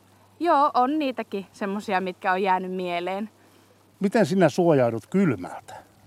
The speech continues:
Speaker 2: Onko se jotakin erityisiä keinoja?
Speaker 1: No pukeudun lämpimästi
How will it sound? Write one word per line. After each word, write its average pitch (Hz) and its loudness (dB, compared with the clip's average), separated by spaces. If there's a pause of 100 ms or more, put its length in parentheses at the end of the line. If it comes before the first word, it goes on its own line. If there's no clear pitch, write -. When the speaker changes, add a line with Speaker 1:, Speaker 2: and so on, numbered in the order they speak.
Speaker 2:
Onko 165 -2
se 156 -4
jotakin 151 -4
erityisiä 131 -4
keinoja? 117 -6 (520)
Speaker 1:
No 302 -4
pukeudun 254 -4
lämpimästi 269 -6